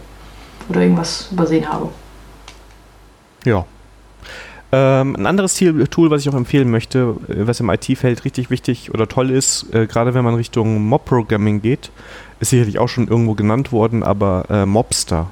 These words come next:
Speaker 2: äh, von Mobster C C ist richtig cool, wenn man ein einfaches Tool möchte, um im Mob zu arbeiten. Das erinnert
Speaker 1: Ah, das
Speaker 2: an,
Speaker 1: kann
Speaker 2: ja.
Speaker 1: ich noch nicht.
Speaker 2: Da kannst du schön konfigurieren, äh, wie, wann man wechselt oder in welchem Zeitintervall man wechselt,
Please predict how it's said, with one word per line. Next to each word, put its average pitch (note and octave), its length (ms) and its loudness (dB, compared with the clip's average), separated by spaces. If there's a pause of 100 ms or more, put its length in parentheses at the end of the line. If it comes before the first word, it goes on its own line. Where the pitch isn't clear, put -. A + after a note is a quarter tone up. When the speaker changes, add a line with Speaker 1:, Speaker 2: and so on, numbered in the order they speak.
(120)
Speaker 2:
äh, G2 200 0
von G2+ 180 -4
Mobster G#2 320 -4
C F#2+ 140 -6
C A2+ 280 0 (440)
ist G#2+ 120 0
richtig B2+ 300 0 (120)
cool, B2 220 4
wenn A2+ 80 2
man G#2+ 140 0
ein F2+ 60 -2
einfaches A#2 360 -2
Tool A2+ 200 -2
möchte, G#2 340 0
um G#2 160 0
im G2+ 100 2
Mob - 220 -2
zu F#2 120 -4
arbeiten. F2 340 -2 (1120)
Das A2 160 -4
erinnert G#2 260 2
Speaker 1:
Ah, - 40 -2
das G2 100 0
Speaker 2:
an, G#2+ 80 -6
Speaker 1:
kann G3+ 100 -10
Speaker 2:
ja. G3+ 180 -4
Speaker 1:
ich - 80 -14
noch F#3 80 -10
nicht. E3+ 140 -8
Speaker 2:
Da C3 60 2
kannst D#3 180 -2
du D#3 40 -4
schön D#3+ 180 0
konfigurieren, C3+ 760 0
äh, A#2 280 2
wie, A#2 160 -4
wann B2 140 2
man A#2 160 -2
wechselt C3+ 460 0
oder A2 140 0
in G2+ 80 -4
welchem A2+ 200 -2
Zeitintervall B2+ 500 0
man A2 200 -2
wechselt, A2+ 460 -4